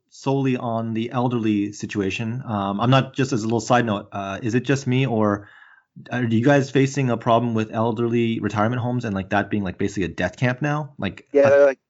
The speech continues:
Speaker 2: living petri dishes. Yeah, they're kinda like cruise ships, but on land.
Speaker 1: Yeah, this is
Speaker 2: Yeah.
Speaker 1: really bad. Like, we're seeing, like, I, I don't know if it's the same out where you're in, um, but in Toronto, there's so many s-, old folks' homes that, uh, they're running out of masks, obviously, and of course the priority is to give masks to, like, hospitals,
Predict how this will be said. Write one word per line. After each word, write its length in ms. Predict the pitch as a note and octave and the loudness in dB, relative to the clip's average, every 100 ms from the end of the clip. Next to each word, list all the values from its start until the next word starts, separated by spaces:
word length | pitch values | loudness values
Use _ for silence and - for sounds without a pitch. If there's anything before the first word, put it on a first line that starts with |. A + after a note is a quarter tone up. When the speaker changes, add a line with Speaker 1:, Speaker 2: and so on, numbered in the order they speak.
| _ | _
Speaker 2:
living 340 | D#3+ D#3 D3 C3+ | 2 4 4 0
petri 380 | - D3+ C#3 | -4 -8 -6
dishes. 380 | A#2+ A#2+ C3 A#2+ | -4 -4 -4 -4
Yeah, 220 | B2+ B2+ | -2 -2
they're 140 | B2 C3 | 0 0
kinda 180 | D#3 D#3+ | 2 2
like 140 | D3+ | 0
cruise 200 | - D#3 | 0 -2
ships, 360 | - G#2+ _ - | -2 -8 _ -16
but 140 | G2 A#2+ | -4 -4
on 160 | A2+ | -4
land. 360 | A#2 B2 A#2 A2 _ | -6 -4 -6 -8 _
Speaker 1:
Yeah, 600 | G#2+ A2 A#2 A2+ A2+ G#2 | 0 2 4 4 4 2
this 180 | A2 A2 | 0 -2
is 60 | B2+ | 0
Speaker 2:
Yeah. 80 | |
Speaker 1:
really 160 | B2 A#2+ | 2 0
bad. 300 | A2+ A2 G2 | 2 0 0
Like, 140 | G2+ G#2 | -2 0
we're 100 | C3 | 0
seeing, 300 | C3+ D#3+ C#3 | 2 2 2
like, 240 | A#2 - _ _ _ C#3 | -2 -4 _ _ _ -8
I, 140 | - D3 | 0 2
I 100 | D3+ | 4
don't 100 | F3 | 4
know 120 | E3+ | 4
if 120 | D3+ | 2
it's 240 | D3+ C#3 - | -2 -4 -10
the 100 | C#3+ | -6
same 300 | D#3 C#3+ C3+ | -2 0 2
out 180 | C3 A#2+ | 0 0
where 100 | A2+ | 0
you're 360 | A#2+ C#3+ C3+ | 2 0 -2
in, 360 | A#2+ G#2+ G#2 G#2 | -4 -2 -2 -4
um, 300 | A2 G2+ G2+ | -6 -4 -4
but 200 | G#2 G#2+ | -2 -2
in 220 | C3 A2+ | 0 -2
Toronto, 800 | G#2+ A#2+ A2+ C#3 C#3 A#2+ G2+ G2 G#2 | -2 0 4 4 2 2 2 2 0
there's 260 | A2 G#2 | 0 0
so 120 | C#3 | 2
many 180 | D3 C3 | 2 2
s-, 400 | A#2 - _ - - | -2 -8 _ -12 2
old 200 | C3+ C#3 | 2 4
folks' 220 | A2+ - | 0 0
homes 320 | G2 F#2 F#2 | -2 -2 0
that, 240 | G#2 G2+ - - - - | 0 0 -6 -20 -18 -4
uh, 180 | G2+ G2+ | 0 2
they're 140 | A2 | 4
running 240 | C3 C#3 | 4 4
out 80 | A#2+ | 2
of 80 | G2 | 2
masks, 400 | F2+ G2+ - - | 0 -2 -6 -6
obviously, 440 | G2 G2 G#2+ B2 A#2+ | -2 0 -2 -2 -2
and 120 | A2 | -2
of 80 | G#2 | -2
course 180 | A#2+ | -2
the 80 | A#2 | -2
priority 320 | A2 A2 A#2 A2 | 0 2 4 2
is 60 | |
to 60 | G#2+ | 2
give 160 | G#2+ | 0
masks 300 | G2+ G2+ G#2 | 2 0 0
to, 60 | A2+ | -2
like, 160 | F2+ - | -4 -2
hospitals, 600 | A2+ B2+ F#2 F#2 C3+ | -2 -2 -4 -6 -8